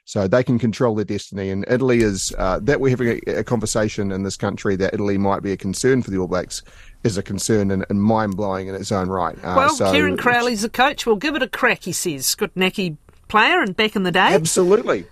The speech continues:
Speaker 1: absolutely.
Speaker 2: And
Speaker 1: John
Speaker 2: that's the
Speaker 1: Curtin
Speaker 2: right
Speaker 1: was their
Speaker 2: attitude,
Speaker 1: coach
Speaker 2: isn't
Speaker 1: as
Speaker 2: it?
Speaker 1: well, though. Do you know, it's, of course they should give it a crack. I mean,
Speaker 2: Yep.
Speaker 1: hell, there's, there's, there's talk of Portugal licking their lips about playing the Wallabies. I mean, all, all the, all the teams that are ranked lower than the teams they're playing in this World Cup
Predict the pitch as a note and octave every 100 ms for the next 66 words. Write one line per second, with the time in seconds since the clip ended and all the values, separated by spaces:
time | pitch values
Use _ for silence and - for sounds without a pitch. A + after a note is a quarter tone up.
0 | _ D#3+ E3+ - F3 G#3 C3 A2+ - E3+
1 | - - A4+ F#4+ F#4 G#4 - - - G#3
2 | A#2+ C#3+ F3 B2 G#2 F#2+ A2 B2 F#3+ E3+
3 | - A#2 - F#2 F#2+ - A#3+ - G#3+ G3
4 | D#3+ C#3+ A2+ C3 F#2 - C#3+ F3 G3 -
5 | G3 - - - - - D#3+ - - E3+
6 | E3 G3 G#3 D3+ - F3+ G#3 F#3 F#3 B2+
7 | A#2+ B2 B2 A2+ C3 B2+ B2 - D3 D3
8 | C#3 C#3+ F#3+ B2 F2+ F#2+ A#2+ C3+ B2+ D#3
9 | - E3+ F#3 E3+ - E3 F3 E3+ - D#3+
10 | D3 C#3 B2+ A#2+ A#2 D3 - C3 B2+ B2+
11 | A#2 A2+ G#2+ A#2+ A#2+ A#2 A2 A#2+ A#2 A2
12 | G#2+ G#2+ A2+ G2+ - G2